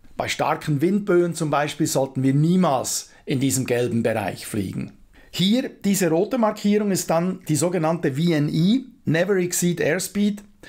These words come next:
Wenn wir die überschreiten, kommt es auch ohne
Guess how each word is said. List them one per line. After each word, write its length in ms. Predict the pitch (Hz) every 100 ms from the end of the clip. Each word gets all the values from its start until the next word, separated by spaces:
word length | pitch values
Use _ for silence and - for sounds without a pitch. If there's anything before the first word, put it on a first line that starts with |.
| - -
Wenn 180 | 143
wir 100 | 156
die 140 | 156 214
überschreiten, 840 | 214 202 - 180 175 170 175 170 - -
kommt 260 | - 160 160
es 140 | 143
auch 360 | 151 156 160 - -
ohne 560 | 165 202 233 226 226